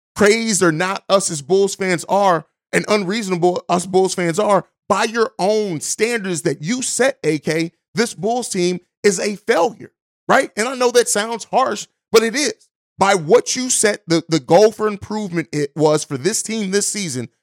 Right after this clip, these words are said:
the Bulls have failed that goal. And by failing that goal, it thus means that this team failed this season so far. Now, there is still time that the Bulls can get above five hundred and maybe go on a, on, on a great run, but the time and the runway is running out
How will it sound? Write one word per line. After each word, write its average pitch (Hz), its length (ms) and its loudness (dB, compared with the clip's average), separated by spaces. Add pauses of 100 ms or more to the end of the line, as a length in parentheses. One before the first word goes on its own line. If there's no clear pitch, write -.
(140)
the 147 60 -2
Bulls 202 280 4
have 151 300 -2
failed 165 340 6
that 143 240 0
goal. 135 340 -4 (120)
And 147 100 -4
by 147 140 0
failing 233 400 -2
that 151 180 0
goal, 156 220 2
it 160 100 -2
thus 147 260 -4
means 175 260 -2
that 170 120 -4
this 170 240 0
team 214 240 -8 (100)
failed 156 360 -2
this 170 200 -4
season 151 400 -8 (240)
so 269 200 6
far. 151 280 -6
Now, 151 140 -6
there 196 280 -2 (220)
is 233 200 -2
still 208 440 0 (100)
time 185 260 2
that 175 100 -4
the 160 60 -4
Bulls 175 260 2
can 165 80 -8
get 170 300 2
above 170 280 0
five 160 220 -2
hundred 170 280 -4
and 143 80 -2
maybe 165 200 0
go 165 220 0
on 156 80 -2
a, 131 80 0
on, 139 220 -6
on 151 180 -6
a 143 60 -6
great 156 340 0
run, 185 240 0
but 165 100 -2
the 156 80 -10
time 196 380 -4 (200)
and 165 160 -2
the 156 80 -2
runway 175 440 0
is 135 140 -4
running 175 340 0
out 226 180 -6